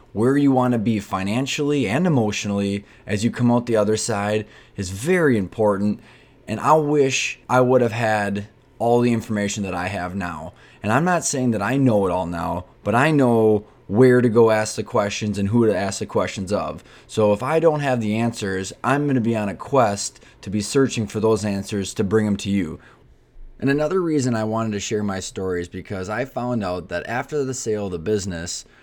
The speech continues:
there's not a lot of material out there that explains or coaches or helps the entrepreneur transition into a life after business. Some of the only material that I have found out there that addresses any of this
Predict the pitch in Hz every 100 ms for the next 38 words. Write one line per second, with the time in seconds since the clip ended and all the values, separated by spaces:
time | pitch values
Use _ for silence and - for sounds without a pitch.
0 | _ - 160 185 180 175 170 156 151 143
1 | 117 110 104 - 127 117 101 101 101 92
2 | 87 87 - - 113 110 107 107 101 -
3 | - 92 92 90 90 - - 131 117 -
4 | 110 104 104 82 87 107 120 107 - -
5 | 104 107 98 107 - 107 123 131 107 95
6 | 92 _ _ _ - 139 139 123 139 156
7 | 131 110 101 - 110 104 110 107 127 -
8 | 107 80 90 69 - - - _ _ _
9 | _ _ - - _ - 151 139 127 156
10 | 202 165 - 135 131 101 98 101 - 98
11 | 104 110 113 120 120 117 101 87 82 98
12 | - 98 80 98 110 117 127 135 131